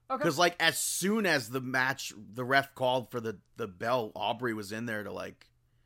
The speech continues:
Speaker 2: like,
Speaker 1: Yeah,
Speaker 2: I don't
Speaker 1: 'cause
Speaker 2: even
Speaker 1: she's
Speaker 2: think the
Speaker 1: outside,
Speaker 2: other,
Speaker 1: she probably
Speaker 2: the other ref didn't look ready for that spot to even happen.
Speaker 1: Okay. Uh, but the match itself, I thought was fun. The Dusty finish was perfect. Um, I liked <laughs> Max Caster in the middle of the match hits the, uh,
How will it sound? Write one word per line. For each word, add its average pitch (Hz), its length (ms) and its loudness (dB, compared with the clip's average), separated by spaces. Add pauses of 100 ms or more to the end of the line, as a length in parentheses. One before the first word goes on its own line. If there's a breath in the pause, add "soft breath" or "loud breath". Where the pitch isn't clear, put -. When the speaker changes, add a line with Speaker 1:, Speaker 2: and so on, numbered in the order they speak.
(720)
Speaker 2:
like, 143 160 2
Speaker 1:
Yeah, 160 60 12
Speaker 2:
I - 20 12
don't 190 100 10
Speaker 1:
'cause 214 60 6
Speaker 2:
even 180 120 6
Speaker 1:
she's 208 80 8
Speaker 2:
think 214 120 8
the 156 60 8
Speaker 1:
outside, - 120 10
Speaker 2:
other, 170 100 6
Speaker 1:
she 151 40 2
probably 165 180 12
Speaker 2:
the 170 40 6
other 185 140 4
ref 151 260 2
didn't 147 200 -4
look 143 160 2
ready 123 360 2
for 120 180 -2
that 101 200 -4
spot 117 300 -6
to 120 80 -8
even 90 160 -8
happen. 87 440 -8 (640)
Speaker 1:
Okay. 110 300 -6 (220)
Uh, 156 100 -8 (460)
but 160 280 8 (140)
the 175 120 0
match 214 260 6
itself, 180 360 8
I 170 120 4
thought 170 160 2
was 160 120 -8
fun. 147 280 4
The 147 60 -2
Dusty 156 340 4
finish 160 280 0
was 143 140 -8
perfect. - 600 2 (320 loud breath)
Um, 147 320 10
I 160 140 6
liked 160 680 4
<laughs> - 60 -20
Max 170 340 6
Caster 170 420 8
in 160 100 4
the 151 60 2
middle 156 300 6
of 147 80 4
the 143 60 -2
match 151 440 4
hits - 220 0
the, 151 280 6
uh, 143 260 10